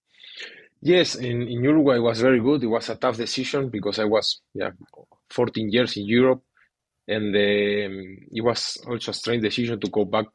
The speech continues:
to South America. But yeah, at that time,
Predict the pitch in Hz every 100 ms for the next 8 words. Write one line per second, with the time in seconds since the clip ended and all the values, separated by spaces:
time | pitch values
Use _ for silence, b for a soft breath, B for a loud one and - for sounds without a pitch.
0 | _ B B B B _ - 110 123 123
1 | 117 135 160 156 143 113 107 - 117 117
2 | 98 104 117 120 120 110